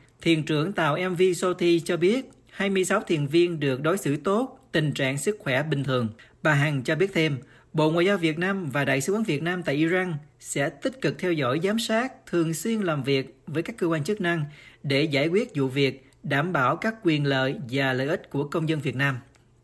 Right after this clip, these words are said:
Dữ liệu theo dõi tàu từ trang Marine Traffic cùng với phân tích của A P cho thấy, con tàu này vẫn ở ngoài khơi của cảng Bandar Abbas, phía nam của Iran hôm hai tháng mười một. Một bức ảnh vệ tinh từ Planet Labs Incorporation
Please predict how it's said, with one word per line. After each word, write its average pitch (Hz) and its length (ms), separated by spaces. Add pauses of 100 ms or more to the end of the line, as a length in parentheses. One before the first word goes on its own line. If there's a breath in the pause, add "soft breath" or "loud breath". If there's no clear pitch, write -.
Dữ 156 260
liệu 147 360
theo 202 240
dõi 160 240
tàu 151 320
từ 147 240
trang 185 340
Marine 180 360
Traffic 190 460 (260)
cùng 139 200
với 160 100
phân 175 240
tích - 300
của 139 160
A 175 100 (140)
P 156 220
cho 165 140
thấy, 165 360 (360 loud breath)
con 208 200
tàu 156 220
này 147 240
vẫn 139 280
ở 156 160
ngoài 156 240
khơi 180 260
của 180 160
cảng 151 320
Bandar 170 420
Abbas, 165 540
phía 214 180
nam 185 320
của - 120
Iran 175 560
hôm 170 240
hai 160 180
tháng 185 240
mười 160 80
một. 123 380 (460 loud breath)
Một 175 120
bức 185 200
ảnh 190 200
vệ 160 180
tinh 190 300
từ 156 220
Planet 185 520
Labs 214 360
Incorporation 175 840